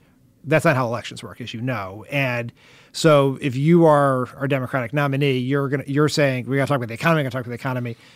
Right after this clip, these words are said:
And Trump is out there. He's probably got a nickname for you,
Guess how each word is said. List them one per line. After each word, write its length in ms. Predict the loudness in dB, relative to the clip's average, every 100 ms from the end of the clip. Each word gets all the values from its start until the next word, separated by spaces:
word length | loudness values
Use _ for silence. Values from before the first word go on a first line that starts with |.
| _ _
And 120 | -8
Trump 260 | 2 4 4
is 120 | 2
out 240 | 2 0 -2
there. 440 | -4 -4 -6 -8
He's 160 | -12 -12
probably 260 | -8 -8 -8
got 100 | 0
a 40 |
nickname 420 | 0 2 4 2
for 160 | 2 0
you, 560 | 2 4 4 4 2